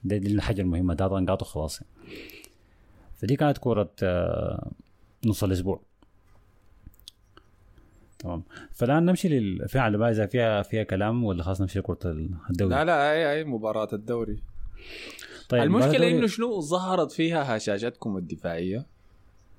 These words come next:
Speaker 2: وعدم الاتزان بتاع الفريق ده.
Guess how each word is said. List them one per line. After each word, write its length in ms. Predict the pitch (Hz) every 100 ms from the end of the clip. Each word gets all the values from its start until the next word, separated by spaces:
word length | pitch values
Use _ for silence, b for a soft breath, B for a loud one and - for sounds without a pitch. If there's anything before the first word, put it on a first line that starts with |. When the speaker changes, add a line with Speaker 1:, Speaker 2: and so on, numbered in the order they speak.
| - - - - _ - _ - - - - -
Speaker 2:
وعدم 1300 | - 95 95 90 85 - - - - - 113 120 117
الاتزان 580 | 113 - 107 123 131 117
بتاع 240 | 101 87
الفريق 360 | 85 - 92 92
ده. 220 | 87